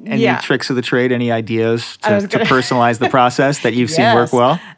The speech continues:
Speaker 2: Uh, yeah, I was, I was fortunate to work with the Instagram team, and we used to send pictures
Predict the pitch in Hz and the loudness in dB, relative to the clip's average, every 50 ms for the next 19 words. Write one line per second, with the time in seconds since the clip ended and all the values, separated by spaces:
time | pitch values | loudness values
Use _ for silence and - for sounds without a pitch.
0 | - - 160 160 117 151 170 143 170 180 190 185 170 - - 170 165 156 160 160 | -6 -4 -2 -2 -2 -2 -2 -2 0 0 -2 -4 -4 -4 -2 -2 -2 0 -2 -4
1 | 147 - - 190 170 160 - 185 151 151 - 170 156 160 156 151 - 151 - 156 | -6 -6 -4 -4 -4 -4 -4 -8 -8 -6 -6 -4 -2 -2 -4 -4 -6 -10 -6 -4
2 | 170 208 208 208 - 185 175 175 156 151 151 - - 185 160 156 156 151 139 147 | -4 -4 -4 -4 -8 -6 -4 -2 -2 -2 -4 -4 -4 -4 -4 -2 -2 -2 -2 -2
3 | 156 151 151 160 156 - - 160 - - 180 170 175 180 175 - - 285 277 - | -4 -2 -2 -4 -4 -6 -10 -12 -10 -6 -6 -6 -6 -6 -8 -8 -12 -12 -10 -10
4 | - - - - - - | -12 -12 -12 -12 -18 -18